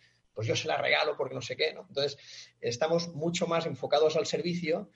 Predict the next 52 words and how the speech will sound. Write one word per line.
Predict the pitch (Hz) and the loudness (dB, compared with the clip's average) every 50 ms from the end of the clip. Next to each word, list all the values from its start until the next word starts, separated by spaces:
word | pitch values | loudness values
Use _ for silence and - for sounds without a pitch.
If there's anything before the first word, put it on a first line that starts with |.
| _ - _ - - _ _ _ _ | _ -20 _ -20 -20 _ _ _ _
y, | - 135 151 - - 131 | -8 -8 -6 -6 -4 -4
y | 131 | -4
se, | - - - - _ | -4 -4 -6 -14 _
<clears throat> | - - | 0 2
y | 214 - - - - 135 | 4 4 4 2 0 0
se | - - 147 | -2 -2 0
inició | 135 135 131 127 - 175 | 0 0 -2 0 0 2
una | 185 190 180 | 2 4 4
tendencia | 185 185 175 170 175 180 180 180 170 170 175 170 160 | 4 4 4 4 4 2 2 2 0 2 4 6 6
de | 135 131 | 4 4
que | - - - | 4 2 2
esto | - - - 160 | 2 2 0 2
poco | 170 165 156 165 | 2 4 4 4
a | - - | 2 4
poco, | 175 170 170 160 165 190 185 - - _ _ _ | 2 2 4 4 2 2 0 -8 -14 _ _ _
oye, | - 143 147 135 104 - 117 - _ - | -6 -2 0 0 0 0 -2 -10 _ -4
el | 127 123 117 | -4 -2 0
servicio | - - - 165 170 170 170 | 0 0 0 0 0 2 4
lo | 135 117 | 4 4
podemos | - 123 131 135 147 143 | 4 4 2 2 2 4
dar | 160 156 | 4 4
igual, | 151 147 160 165 180 190 185 - | 4 4 4 4 4 2 0 -2
hemos | 147 160 160 - | 0 0 0 -2
cumplido | - 156 151 139 156 151 156 | -4 -6 -6 -6 -6 0 2
ya | 156 151 | 2 2
con | 156 135 | 2 2
las | 110 107 | -2 -2
expectativas | - - 107 110 113 107 127 135 143 | -2 -6 -4 -4 -4 -2 0 -2 0
del | - 151 135 | 0 0 -2
cliente, | - 139 143 147 147 139 139 147 180 208 - _ _ _ _ _ _ _ _ _ _ | -2 -2 -2 -2 -2 -2 -4 -4 -4 -4 -10 _ _ _ _ _ _ _ _ _ _
pero, | - 131 123 117 123 - - _ | 0 2 4 4 2 0 -4 _
pero | - 110 113 113 110 | -2 -2 -2 -2 -2
podemos | - 120 127 143 143 135 | -2 -2 2 2 0 2
ver | 147 151 156 - | 2 0 0 0
dónde | 131 143 151 156 156 | -2 -2 0 2 2
encontrar | 160 156 160 156 147 139 151 151 156 | 0 0 0 -4 2 2 2 4 4
un | 151 143 | 2 4
nuevo | 151 156 160 160 151 | 6 6 10 10 10
equilibrio | 147 - 143 143 147 165 160 147 143 139 143 - - - _ _ _ _ _ - | 8 8 2 -4 -2 -2 -2 -2 2 2 0 0 0 -8 _ _ _ _ _ -6
entre | 110 110 107 110 113 110 | -4 -4 -2 -2 -2 0
lo | 110 107 107 | 0 0 0
que | 110 101 | 0 -2
te | - 113 110 | 0 0 4
doy | 120 139 156 143 | 4 4 4 4
como | - 131 123 113 110 | 2 -2 -2 2 2
parte | 135 131 131 - 135 | 2 2 2 0 -4
de | 135 | -2
tu | - | -2
experiencia | 139 - - - 139 131 147 151 147 143 - _ _ _ _ _ _ _ _ _ - 143 147 - 196 190 - _ _ _ _ _ _ _ | -4 -4 0 0 0 0 0 -4 -4 -6 -14 _ _ _ _ _ _ _ _ _ -8 -6 -6 -6 -6 -10 -14 _ _ _ _ _ _ _
y | - 127 | -10 -2
lo | 123 123 110 110 | 0 0 0 2
que, | 117 113 107 104 101 | 2 2 2 2 0